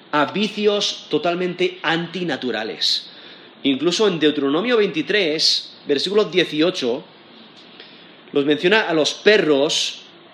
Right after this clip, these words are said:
en combinación con rameras, dando a entender en ese contexto, en Deuteronomio veintitrés dieciocho, que está hablando de prostitutos, o sea, de hombres que se prostituyen.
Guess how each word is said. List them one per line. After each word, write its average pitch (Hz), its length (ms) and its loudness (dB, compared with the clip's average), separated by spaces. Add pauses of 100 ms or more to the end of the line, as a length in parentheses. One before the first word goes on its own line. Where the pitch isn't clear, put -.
(640)
en 135 120 -2
combinación 156 640 2
con 151 240 2
rameras, 127 1080 -2 (920)
dando 139 300 0
a - 20 0
entender 175 400 2
en 135 100 0
ese 208 220 0
contexto, 143 460 0
en 139 80 0
Deuteronomio 139 480 0
veintitrés 160 800 0 (180)
dieciocho, 143 480 2
que 120 80 -2
está 127 100 -4
hablando 170 240 0
de 147 100 2
prostitutos, - 760 -6 (200)
o - 60 -14
sea, 139 320 0 (220)
de 139 120 4
hombres 160 540 2
que 143 80 0
se 131 160 -2
prostituyen. 127 680 -4